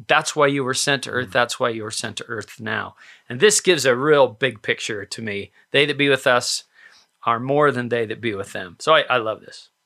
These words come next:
Speaker 2: Yeah, John, you have a quote on your wall, don't you, from Elder Holland? About your family?
Speaker 1: Yeah, I do.
Speaker 2: On the other
Speaker 1: It's right
Speaker 2: side?
Speaker 1: there.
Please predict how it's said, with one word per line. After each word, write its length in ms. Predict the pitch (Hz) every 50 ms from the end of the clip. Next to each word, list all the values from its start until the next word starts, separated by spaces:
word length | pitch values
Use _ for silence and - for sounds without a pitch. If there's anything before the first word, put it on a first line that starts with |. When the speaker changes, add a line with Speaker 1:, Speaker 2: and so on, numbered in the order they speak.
| _ _ -
Speaker 2:
Yeah, 280 | 120 120 123 117 110
John, 320 | 107 107 120 143 139 139 135
you 120 | 135 139
have 180 | 147 156 139 123
a 60 | 123
quote 340 | - - - 156 165 160 147
on 140 | 135 127
your 120 | 120 120 113
wall, 260 | 107 120 143 147 127
don't 200 | 113 123 123 117
you, 60 | 156
from 180 | 139 - 151 143
Elder 220 | 135 139 135 135
Holland? 420 | 110 131 127 127 139 151 175 175 - _ _ _ _ _ _ _ _ _ _ _ _ _ _ _ _ _ _ _ - - _ _ _ _ _ _ _ _ _ _ _ _ -
About 240 | 120 117 123 123 123
your 100 | 127 113
family? 640 | - - 135 127 127 127 131 131 131 139 147 147 -
Speaker 1:
Yeah, 220 | - 151 180 196 127
I 140 | 98 131 135
do. 320 | 127 175 202 170 120 107 95 _ _ _
Speaker 2:
On 140 | - 110 110
the 140 | 110 104 -
other 200 | 120 123 117 117
Speaker 1:
It's 100 | 107 -
right 40 | 151
Speaker 2:
side? 220 | 135 113 110 117
Speaker 1:
there. 280 | 170 185 170 127 104